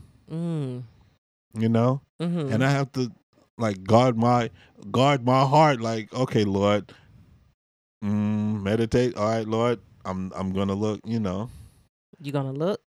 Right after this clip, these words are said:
Speaker 2: No, I'm gonna look the other way. I'm
Speaker 1: Oh, you
Speaker 2: gonna
Speaker 1: gonna
Speaker 2: look
Speaker 1: look the other
Speaker 2: straight.
Speaker 1: way. Oh,
Speaker 2: Yeah.
Speaker 1: okay. I was
Speaker 2: Yeah,
Speaker 1: trying to
Speaker 2: I'm
Speaker 1: make
Speaker 2: gonna
Speaker 1: sure.
Speaker 2: look, I'm gonna look
Speaker 1: <laughs>
Speaker 2: straight. I'm gonna look the other, I'm gonna look the other way 'cause I'm like, "Lord."
Speaker 1: That's just like saying men that have on the gray jogging pants during the winter, please don't look that way 'cause they, they
Speaker 2: Yeah,
Speaker 1: show
Speaker 2: I'm,
Speaker 1: everything.
Speaker 2: that, that's the same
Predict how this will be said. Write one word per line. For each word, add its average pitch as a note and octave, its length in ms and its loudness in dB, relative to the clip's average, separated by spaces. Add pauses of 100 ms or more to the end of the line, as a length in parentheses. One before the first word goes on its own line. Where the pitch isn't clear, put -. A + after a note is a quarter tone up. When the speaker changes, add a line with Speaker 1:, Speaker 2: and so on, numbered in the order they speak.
(160)
Speaker 2:
No, C3+ 200 4
I'm B2 120 4
gonna B2+ 200 6
look B2+ 260 6
the C3+ 140 2
other C3+ 180 4
way. E3+ 140 6
I'm D#3 80 2
Speaker 1:
Oh, F#3+ 60 6
you E3+ 80 6
Speaker 2:
gonna - 120 4
Speaker 1:
gonna E3 80 6
Speaker 2:
look D#3+ 60 8
Speaker 1:
look F3 100 2
the E3+ 80 0
other - 160 8
Speaker 2:
straight. - 100 4
Speaker 1:
way. - 220 0
Oh, - 0 -
Speaker 2:
Yeah. - 240 6
Speaker 1:
okay. - 160 2
I C3+ 80 2
was C4+ 100 0
Speaker 2:
Yeah, E4 140 4
Speaker 1:
trying A#3 160 4
to A2+ 60 0
Speaker 2:
I'm A#2+ 60 0
Speaker 1:
make B2+ 100 2
Speaker 2:
gonna B2 120 4
Speaker 1:
sure. B2 80 2
Speaker 2:
look, C#3 220 0
I'm B2 120 -4
gonna C3+ 160 2
look C3+ 200 2
Speaker 1:
<laughs> - 40 -2
Speaker 2:
straight. F#3+ 380 2
I'm C#3 120 0
gonna D3+ 100 -2
look D3+ 140 -2
the D3 160 0
other, D3 160 -2
I'm C#3 60 -2 (120)
gonna F3 140 0
look D#3+ 160 2
the D#3 100 0
other D3 160 2
way F3 240 2
'cause D3+ 180 -4
I'm E3+ 160 -4
like, D3+ 240 -4
"Lord." E3+ 480 -2 (120)
Speaker 1:
That's G#3+ 240 -4
just G3+ 180 -2
like D#3 160 0
saying D3 540 -2
men D3+ 240 0
that C#3+ 120 -2
have C#3+ 200 -4
on C3+ 180 -6 (100)
the C#3 140 -6
gray C3+ 240 -4
jogging B2+ 380 -6
pants C3 360 -10
during C3 180 -4
the B2 40 -6
winter, B2 580 -6
please D3 420 -6
don't C3+ 280 -6
look C3+ 220 -6
that C3 180 -8
way B2+ 160 -8
'cause B2 260 -10
they, B2 160 -10 (480)
they C3 100 -2
Speaker 2:
Yeah, A3 120 4
Speaker 1:
show F4+ 140 6
Speaker 2:
I'm, C#3+ 300 2
Speaker 1:
everything. A#2 360 -10
Speaker 2:
that, D#3+ 220 -4
that's G#3+ 180 2
the F3+ 80 -2
same F#3 300 0